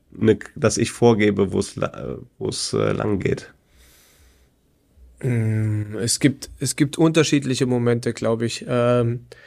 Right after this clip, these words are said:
Speaker 2: natürlich dadurch, dass ich auch, äh, jetzt mit der A plus viel unterwegs war, ähm, möchte ich dann auch schon die Zeit, die ich habe mit den Jungs, auch intensiv nutzen und, ähm, gehe dann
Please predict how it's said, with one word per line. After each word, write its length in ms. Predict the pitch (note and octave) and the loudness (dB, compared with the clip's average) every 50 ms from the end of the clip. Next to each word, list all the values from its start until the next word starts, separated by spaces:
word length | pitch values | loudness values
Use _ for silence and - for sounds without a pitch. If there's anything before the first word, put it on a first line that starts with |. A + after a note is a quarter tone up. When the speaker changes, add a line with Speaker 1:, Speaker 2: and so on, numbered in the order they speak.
| - - - _ _ _ - | -20 -20 -20 _ _ _ 0
Speaker 2:
natürlich 460 | B2+ A#2+ A#2+ - D3+ D#3 D3+ C#3+ - | 0 0 4 4 4 6 6 4 4
dadurch, 400 | - C3+ C3+ C3+ C3+ C#3 C3+ - | 4 4 4 4 4 0 -2 -2
dass 200 | - - B2+ B2 | -2 -2 -2 0
ich 220 | C3 B2+ A#2+ - - | 0 -2 -4 -2 -2
auch, 340 | B2+ B2 C3 A#2+ - - | -2 -2 -2 -2 -4 -4
äh, 260 | - A#2+ A#2+ A#2+ A#2+ A#2+ | -2 0 2 2 2 2
jetzt 200 | A#2+ A#2 - - | 2 0 -2 -4
mit 100 | B2 B2 | -2 -2
der 120 | A#2+ A#2 | -2 -2
A 40 | A#2 | -2
plus 300 | A#2 - - C#3 C3+ - | -4 -2 -2 -2 -2 -2
viel 200 | - - C3 C3 | -2 0 2 2
unterwegs 520 | B2+ B2 A#2 A#2+ A2+ B2 C#3+ C#3+ - - | 2 0 0 0 2 2 0 0 0 0
war, 300 | D3+ D3 D3 D3 - - - | 0 0 0 0 -2 -6 -4
ähm, 420 | - A#2+ A#2 A#2 A#2 A#2 A2+ A2+ - - | -2 0 0 0 0 -2 -4 -6 -8 -8
möchte 400 | - A2+ A#2 B2+ C3 C3 - B2+ | -6 -2 0 0 0 0 0 -2
ich 100 | A#2 - | -2 -2
dann 180 | - B2 A#2+ A#2 | -2 -2 -2 0
auch 140 | A#2 A#2+ | -2 -2
schon 240 | - - B2+ B2 A#2 | -2 0 -2 -2 0
die 160 | A#2 A#2+ A#2+ | 0 -2 -2
Zeit, 360 | A#2+ - - B2 A#2+ A#2 A#2+ - | -2 0 2 2 2 2 0 -4
die 120 | A2+ A2 | -4 -4
ich 160 | G#2+ - - | -4 -4 -2
habe 260 | A#2+ A#2 B2 B2+ C3 | 0 2 2 2 2
mit 180 | B2+ B2 A#2+ A#2+ | 0 -2 -2 -2
den 120 | A#2+ A2+ | -4 -2
Jungs, 280 | A#2 A#2+ A#2+ A#2+ A2+ - | -2 -2 -2 -4 -4 -4
auch 160 | - A2+ - | -6 -6 -6
intensiv 500 | - B2 A#2 - B2+ A#2 A2 A2+ G#2 - | -4 -6 -4 -2 -2 -2 -2 -2 -2 0
nutzen 460 | B2+ C3+ C#3 C#3 - - D3+ D3+ D3+ _ - - - - - _ _ _ _ _ - | 2 0 2 0 0 -4 -4 -6 -6 _ -20 -20 -20 -20 -20 _ _ _ _ _ 0
und, 420 | C3+ B2+ A#2+ A#2 A2+ A2 G#2 - | 2 4 4 4 2 0 -2 -4
ähm, 500 | - A2+ A2 A2 A2 A2 G#2+ G#2+ A2+ C3 - - _ _ _ _ _ _ _ _ - B3 A#3+ _ _ _ _ _ _ _ _ _ _ _ _ - | -2 0 0 0 0 -2 -2 -4 -6 -8 -12 -18 _ _ _ _ _ _ _ _ -20 -20 -20 _ _ _ _ _ _ _ _ _ _ _ _ -2
gehe 160 | - B2 A#2+ | 2 2 2
dann 500 | A#2+ B2 A#2 A#2 A#2 A#2+ A#2+ A#2 A2+ A2+ | 4 4 2 2 2 2 0 -2 -2 -6